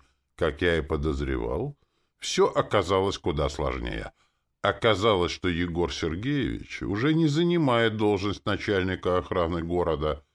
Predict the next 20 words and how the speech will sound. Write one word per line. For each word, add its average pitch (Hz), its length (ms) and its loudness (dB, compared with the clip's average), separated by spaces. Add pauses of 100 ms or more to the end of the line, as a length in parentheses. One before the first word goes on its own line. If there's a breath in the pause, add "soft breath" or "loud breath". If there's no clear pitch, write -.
(280)
Его 98 240 2
место 147 400 2
неожиданно 110 640 2
для 95 160 -2
меня 131 420 0
заняла 104 420 0
сестра 110 500 -2
этого 110 360 0
красавчика. - 840 -4 (680)
И 76 120 -4
теперь, 107 560 -6 (240)
по 69 120 -2
мнению 65 420 -4
некоторых 62 560 -8
особей, 55 460 -10 (400)
ситуация 127 760 4
должна 165 380 4
была 170 240 2
кардинально 98 840 2
измениться. 78 680 -4